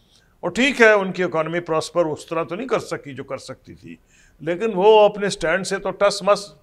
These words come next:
टस से मस नहीं हुए। इसलिए मेरा ये ख्याल है कि अमेरिका को भी ये सोचना पड़ेगा, अब कितनी देर मार खाएं यूक्रेनी।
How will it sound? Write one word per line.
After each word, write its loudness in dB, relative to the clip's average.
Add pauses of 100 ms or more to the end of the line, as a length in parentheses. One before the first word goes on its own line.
टस -6
से -2
मस -2
नहीं -6
हुए। -8 (600)
इसलिए -8
मेरा -2
ये -2
ख्याल -4
है -2
कि -10
अमेरिका -6
को -8
भी -14
ये -8
सोचना -12
पड़ेगा, -4 (300)
अब -6
कितनी -4
देर 2
मार 4
खाएं -4
यूक्रेनी। -8